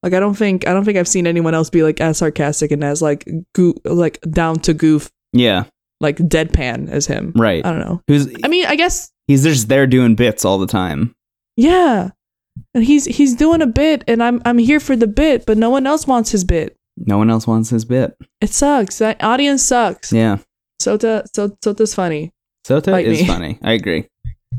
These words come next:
Speaker 1: Yeah.
Speaker 2: Anyway, after, after that whole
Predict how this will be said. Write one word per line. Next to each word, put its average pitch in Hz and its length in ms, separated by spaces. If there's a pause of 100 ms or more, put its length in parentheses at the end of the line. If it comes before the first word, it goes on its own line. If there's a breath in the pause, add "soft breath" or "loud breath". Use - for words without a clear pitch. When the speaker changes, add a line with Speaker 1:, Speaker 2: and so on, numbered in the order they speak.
(120)
Speaker 1:
Yeah. 156 260 (240)
Speaker 2:
Anyway, 98 440
after, 120 300
after 120 320
that 101 220
whole 98 420